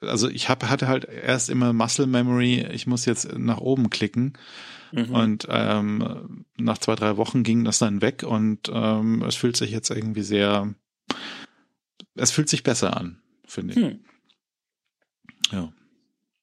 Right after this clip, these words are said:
Speaker 1: Ansonsten, äh, was ich noch nett finde, was, äh, in, in diesen Feature-Listen dann oft auch gar nicht auftaucht, ist, dass man, äh, binaural Spa-, Sp-, Spatialization, ähm, äh, mit AirPods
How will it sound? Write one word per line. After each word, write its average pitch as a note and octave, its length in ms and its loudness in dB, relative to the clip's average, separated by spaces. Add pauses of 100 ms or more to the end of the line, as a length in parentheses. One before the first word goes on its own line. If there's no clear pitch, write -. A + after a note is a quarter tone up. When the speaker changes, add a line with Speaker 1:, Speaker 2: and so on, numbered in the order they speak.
(1400)
Speaker 1:
Ansonsten, C3+ 840 2
äh, A#2+ 340 2
was A2+ 140 -2
ich D3 120 -2
noch D3+ 100 2
nett C#3 200 0
finde, D3+ 600 2
was, A#2+ 260 -2
äh, - 80 -4
in, A#2+ 400 2
in A#2+ 160 2
diesen A2+ 240 2
Feature-Listen A#2+ 640 0
dann A2 260 2
oft A2+ 240 -6
auch - 180 -6
gar G#2+ 180 2
nicht A#2 240 -4
auftaucht, A#2+ 480 -2
ist, - 180 -4
dass A2+ 160 0
man, A2 260 2 (600)
äh, G#2+ 320 2
binaural G#2 680 2
Spa-, - 300 0
Sp-, - 580 -4
Spatialization, A2 1800 4 (320)
ähm, G#2+ 560 2
äh, A2 140 -4
mit G#2+ 300 -2
AirPods - 640 -2